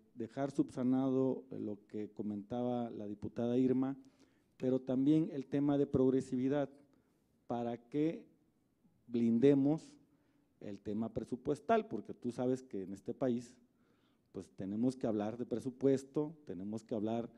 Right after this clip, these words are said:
de igualdad en, en condiciones, eh, que le podamos dar, eh, piso parejo a, a todos. Con eso yo creo que cumpliríamos el tema de universalidad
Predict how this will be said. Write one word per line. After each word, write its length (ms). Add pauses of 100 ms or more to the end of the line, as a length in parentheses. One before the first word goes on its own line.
(540)
de 200
igualdad 640 (260)
en, 400
en 120
condiciones, 880 (560)
eh, 200
que 100
le 100
podamos 500
dar, 240 (200)
eh, 680 (640)
piso 240
parejo 500
a, 40 (120)
a 60
todos. 500 (360)
Con 180
eso 180
yo 160
creo 140
que 100
cumpliríamos 720
el 120
tema 280
de 80
universalidad 760